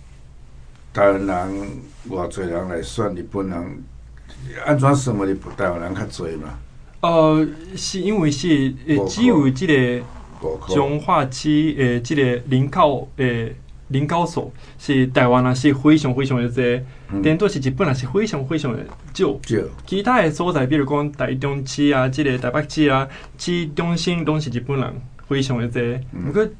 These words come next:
Speaker 2: 只有这个彰化市是不同款。所以讲，虽然讲这个官方派的这个人，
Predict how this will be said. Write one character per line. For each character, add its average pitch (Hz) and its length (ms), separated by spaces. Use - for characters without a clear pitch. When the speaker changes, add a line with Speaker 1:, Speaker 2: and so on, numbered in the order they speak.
Speaker 2:
只 165 180
有 139 200
这 131 140
个 123 300
彰 123 260
化 135 260
市 131 280
是 123 220
不 120 100
同 120 140
款。 131 180
所 180 140
以 156 60
讲， 175 280
虽 233 220
然 202 180
讲 196 320
这 196 120
个 135 260
官 151 240
方 180 400
派 123 240
的 120 220
这 160 100
个 147 80
人， 131 100